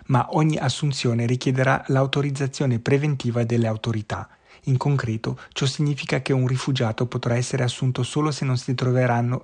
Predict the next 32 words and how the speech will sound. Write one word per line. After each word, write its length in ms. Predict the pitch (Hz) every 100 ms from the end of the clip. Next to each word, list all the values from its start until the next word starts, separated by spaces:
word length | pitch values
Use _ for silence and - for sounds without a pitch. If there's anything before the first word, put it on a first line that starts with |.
| -
cittadini 580 | - 135 135 127 123 120
svizzeri 640 | 117 139 131 - 120 147 -
o 100 | 117
stranieri 500 | - 110 120 120 113
già 140 | 117
residenti 540 | 117 120 123 123 120
in 100 | 127
Svizzera 500 | 127 123 117 127 127 - - -
con 200 | 151 135
qualifiche 640 | 147 127 113 127 120 120
equivalenti. 840 | 127 - 123 113 98 98 101 120 113 _ - - -
Inoltre, 540 | 143 131 123 - 175 - - -
la 100 | 120
mobilità 520 | 117 120 131 131 139
professionale 680 | 131 117 120 - 131 123 117
intercantonale 960 | 139 139 143 135 139 135 160 135 135 156
sarà 320 | - 143 131
ristretta. 680 | 131 - 156 131 - 107 - - -
Una 180 | 131 117
volta 260 | 139 135
accettato 420 | 123 120 - 123 127
da 100 | 123
un 80 |
cantone, 500 | 123 139 135 123 117
il 180 | 131 139
rifugiato 560 | 131 135 165 135 120 127
non 160 | 127
potrà 340 | 123 120 - 151
lavorare 460 | 131 120 113 113
in 120 | 117 120
un 120 | 117
altro. 460 | 98 98 - 110